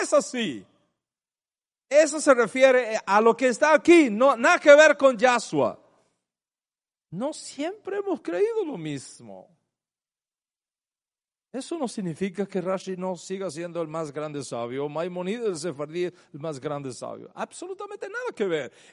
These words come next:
Es que no siempre hemos creído lo mismo.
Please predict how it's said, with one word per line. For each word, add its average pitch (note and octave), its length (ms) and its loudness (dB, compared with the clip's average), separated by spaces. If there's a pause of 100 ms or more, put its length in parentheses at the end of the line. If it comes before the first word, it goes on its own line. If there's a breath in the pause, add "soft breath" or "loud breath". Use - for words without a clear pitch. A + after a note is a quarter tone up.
Es C#4+ 240 -2
que B3 240 -2
no G3+ 460 2
siempre G3 600 0
hemos E3+ 340 0
creído E3 360 2
lo D4 140 -4
mismo. G3+ 720 -2